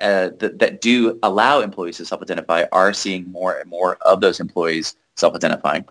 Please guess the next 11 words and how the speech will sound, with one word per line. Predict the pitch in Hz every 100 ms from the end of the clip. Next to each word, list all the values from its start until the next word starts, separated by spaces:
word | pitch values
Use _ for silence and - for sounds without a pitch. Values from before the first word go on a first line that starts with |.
| _ - -
So | 104
the | 95
fact | 101 95
that | 98 90 - _ -
people | - 101 95
think | 104 101
that | 90
they | 85
won't | 85 107 -
do | 90 82
it | 82